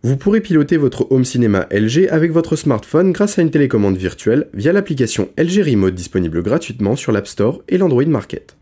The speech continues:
Côté connectique, vous pourrez compter sur un port Ethernet, une sortie composite, une sortie composante, deux entrées H D M I et une sortie H D M I, une entrée optique, une entrée stéréo R C A,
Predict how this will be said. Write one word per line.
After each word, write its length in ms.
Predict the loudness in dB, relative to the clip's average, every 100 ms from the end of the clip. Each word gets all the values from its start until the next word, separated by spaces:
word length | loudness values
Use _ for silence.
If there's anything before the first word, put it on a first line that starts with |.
| _ _ _ _ _
Côté 200 | -6 -2
connectique, 600 | 0 0 0 -2 -4 -6 -8
vous 120 | -4 0
pourrez 160 | 2
compter 260 | 2 0 0
sur 160 | 0 -2
un 80 |
port 180 | 0 0
Ethernet, 520 | 0 0 0 -2 -6 -10 -4
une 100 | -2
sortie 280 | -2 -2 -2
composite, 680 | -2 0 0 -2 -6 -14 -6
une 100 | -4
sortie 300 | -4 -6 -6
composante, 580 | -4 -2 0 0 -2 -8 -4
deux 220 | 0 2
entrées 260 | 2 2 2
H 80 |
D 140 | 2 2
M 100 | 2
I 120 | 0
et 80 | 2
une 140 | 0 0
sortie 280 | -4 -4
H 120 | -2 0
D 80 |
M 100 | 0
I, 200 | 0 -2 -8 _
une 120 | 0 0
entrée 240 | 2 -2
optique, 440 | -2 -4 -4 -6 _
une 140 | 0 2
entrée 200 | 0 -4
stéréo 400 | 0 2 2 0
R 140 | -2 -2
C 180 | -2
A, 200 | -2 -4